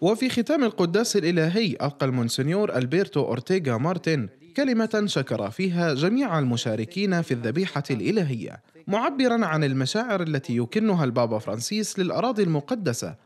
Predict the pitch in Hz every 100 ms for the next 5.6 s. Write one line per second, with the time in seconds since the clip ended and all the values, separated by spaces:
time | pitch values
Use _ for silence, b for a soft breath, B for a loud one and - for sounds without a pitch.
0 | - 120 117 110 135 127 104 - 135 -
1 | 107 180 180 208 262 185 98 76 64 -
2 | _ _ - - - 214 240 233 226 269
3 | 254 233 262 240 233 226 208 165 - 156
4 | 170 226 214 208 175 214 226 294 226 214
5 | 208 208 143 101 87